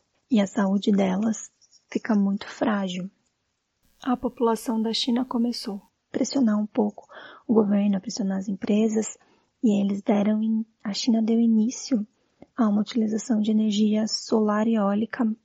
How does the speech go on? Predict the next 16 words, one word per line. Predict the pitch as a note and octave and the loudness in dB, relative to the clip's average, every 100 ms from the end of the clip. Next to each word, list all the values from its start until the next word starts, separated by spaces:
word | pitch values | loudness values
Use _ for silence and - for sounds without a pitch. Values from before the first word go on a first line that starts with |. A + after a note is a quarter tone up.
| _ _ _ C4 | _ _ _ -4
mais | G#3+ G#3 G#3 G#3 B3+ | 0 2 2 2 2
massiva. | A3+ - B3+ G3 G3 G3 _ - _ - | 0 0 -2 -2 -2 -8 _ -20 _ -2
Elas | B3 B3 | 2 4
ainda | F#3+ | 4
dependem | G#3+ - A3+ A#3+ | 2 2 2 4
muito | G#3+ G#3 - | 4 2 0
da | G#3 F#3+ | 0 0
energia | F#3 F#3 - G3+ | 0 -2 -2 -2
de | F#3 | -2
combustível | - F#3+ F#3+ G#3+ A3 | -4 -6 -6 -8 -10
fósseis, | - G3+ G#3+ - D#4 - | -6 -4 -4 -4 -8 -6
das | C4+ G3 | -6 -4
fontes | - G3+ - G3+ | -2 -2 -4 -6
de | G3+ | -6
combustível | - F#3+ - G#3 G#3 | -4 -6 -4 -6 -8
fóssil, | - G#3+ - | -6 -6 -6